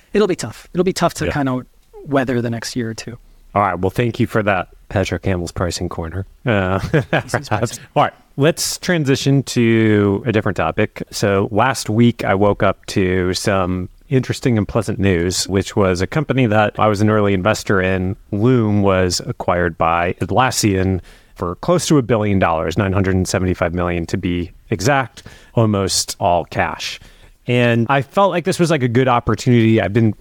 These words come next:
Speaker 2: wanting to do a segment on this podcast called Growth Model Breakdown, where we just take a product and we talk through all of the different aspects of the growth model. So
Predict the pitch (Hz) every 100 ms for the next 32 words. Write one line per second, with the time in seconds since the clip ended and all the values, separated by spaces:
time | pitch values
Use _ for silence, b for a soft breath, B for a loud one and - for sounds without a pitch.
0 | _ 120 107 120 143 139 123 101 107 107
1 | 104 101 101 b b b 101 - 113 101
2 | 110 107 107 - 107 101 - 113 113 -
3 | 107 98 90 107 101 110 98 92 95 95
4 | - 120 117 113 90 98 98 - - 113
5 | - 107 95 113 117 - - b b b
6 | 127 110 - 104 - 110 - 98 95 95
7 | 101 98 92 90 90 - 95 - 87 95
8 | 95 90 - 98 98 107 - 101 95